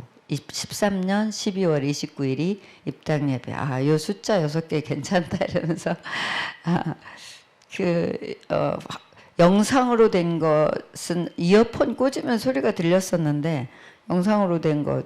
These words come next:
소리가 안 들려서 이제 오디오를 찾아가지고 듣고, 어,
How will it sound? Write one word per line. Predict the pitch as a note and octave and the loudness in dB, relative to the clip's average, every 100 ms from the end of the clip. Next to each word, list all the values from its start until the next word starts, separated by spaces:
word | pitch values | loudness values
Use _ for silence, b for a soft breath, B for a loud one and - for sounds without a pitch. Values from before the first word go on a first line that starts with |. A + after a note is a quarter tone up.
| - - | -8 -8
소리가 | - F#3+ G3 | -4 -2 -2
안 | C3+ C#3+ | 0 0
들려서 | D#3 D3+ C3+ - C3 | 0 0 -2 -2 -4
이제 | C3 - | -2 0
오디오를 | D3 D3 F3 D#3+ D3 | 0 2 2 4 0
찾아가지고 | C3+ F#3 F#3+ E3+ D3 C#3 C3 F3+ A#3+ B B B B - | -2 -2 -2 -2 -2 -4 -2 0 0 B B B B -14
듣고, | - - - E3+ F#3+ A3 - | -12 -12 0 2 2 0 -6
어, | C3 B2 B2+ | -8 -6 -6